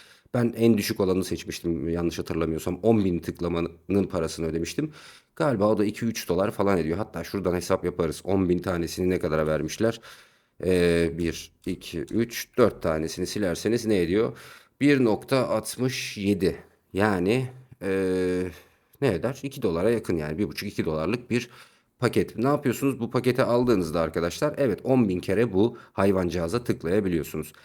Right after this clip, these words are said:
Tabii o para bittikçe yenisini alırsanız, yüklersiniz, tekrar tıklamaya devam edersiniz. Onlar tamamen sizin tercihiniz.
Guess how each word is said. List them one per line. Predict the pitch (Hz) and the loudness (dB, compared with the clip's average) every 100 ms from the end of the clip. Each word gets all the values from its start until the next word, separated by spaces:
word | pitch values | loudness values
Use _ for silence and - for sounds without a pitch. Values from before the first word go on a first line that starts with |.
| - _ - | -20 _ 0
Tabii | 139 | 4
o | 131 123 | 6 4
para | 123 117 | 2 2
bittikçe | 117 - 123 - | -2 -4 -6 -2
yenisini | 113 98 98 - 110 | 0 2 2 2 0
alırsanız, | 95 101 - 98 95 98 - | 2 -2 -2 -2 0 -4 -6
yüklersiniz, | 85 87 92 92 92 - 95 95 - | -6 -4 0 0 0 -2 0 -2 -2
tekrar | - 92 92 92 | -2 0 0 -2
tıklamaya | - - 90 90 | -4 -2 0 2
devam | 90 92 | 0 0
edersiniz. | 92 95 - 123 | 0 -2 -2 -2
Onlar | 101 92 90 - | 0 0 -2 -2
tamamen | 113 73 87 | -2 0 -4
sizin | 92 87 90 | -4 -4 -4
tercihiniz. | 90 76 78 120 | -4 -6 -4 -4